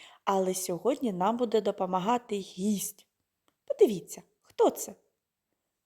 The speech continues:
Правильно, це пес Патрон. Як ви думаєте, чим він ві-, чим він відомий? Правильно, це песик, який допомагає знаходити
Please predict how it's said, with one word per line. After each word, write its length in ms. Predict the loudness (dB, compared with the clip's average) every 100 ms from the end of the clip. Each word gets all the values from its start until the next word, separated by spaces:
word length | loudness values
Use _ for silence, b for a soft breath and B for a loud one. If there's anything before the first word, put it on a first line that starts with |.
| _ _
Правильно, 680 | -6 6 6 6 -2 -6 -18 _ _ _
це 180 | -2 0 0 0
пес 320 | 2 2 -4 -2
Патрон. 800 | 2 2 -2 -8 2 2 2 -6 _ _ _ _ _ _ _ _ _ _ _ _ _ _ _ _ _ _ _ _ _ _
Як 240 | 2 4
ви 60 | 2
думаєте, 640 | 2 -2 -2 -4 -8 -14 -20 _ _ _ _ _ _ _ _
чим 280 | -4 4 4
він 220 | 4 2
ві-, 220 | 2 -4 6
чим 240 | 6 8
він 180 | 4 0
відомий? 520 | -2 -2 -4 -6 -14 _ _ _ _ _
Правильно, 560 | 2 4 2 2 -4 -6 _ _ _
це 200 | 4 4
песик, 540 | 2 2 2 4 -4 -6
який 240 | -4 -2
допомагає 640 | -2 -2 -2 -2 -2 0 -2
знаходити 760 | -4 -8 2 2 4 0 -4